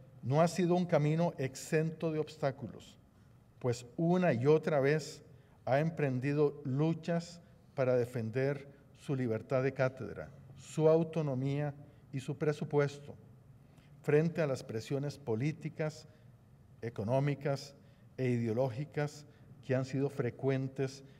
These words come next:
en estos tres cuartos de siglo. En la Universidad de Costa Rica, nuestras aspiraciones por la educación superior siempre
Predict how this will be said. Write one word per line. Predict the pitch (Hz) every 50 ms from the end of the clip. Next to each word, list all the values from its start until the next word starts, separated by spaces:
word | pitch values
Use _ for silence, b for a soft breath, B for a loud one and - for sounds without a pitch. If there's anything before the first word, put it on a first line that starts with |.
| B B -
en | 113 113 113
estos | 123 131 127 - - 143 135 - - -
tres | - - 120 123 131 127 - -
cuartos | - - 120 117 113 113 - - 123 123 120 - - -
de | - 123
siglo. | 117 - 127 120 117 104 - - - - - - - - - - - - - - - - - - - - - - - B B B B B B B B B B B B B B - -
En | 135 135
la | 135
Universidad | 131 131 127 123 120 113 - 156 156 165
de | 175
Costa | 170 180 170 - - 143 127
Rica, | 131 147 156 151 - - 165 160 165 - - B B B B B B B _ -
nuestras | 139 143 143 143 147 131 131 - 151
aspiraciones | 139 127 - - - 143 120 113 110 - - 160 165 175 185 185 196 185 185
por | 185 151
la | 135 127
educación | 127 123 - 127 117 - - 156 160 160
superior | - 170 - 143 135 139 156 147
siempre | - - - - 160 160 180 190 196 175 180 196 185 185 185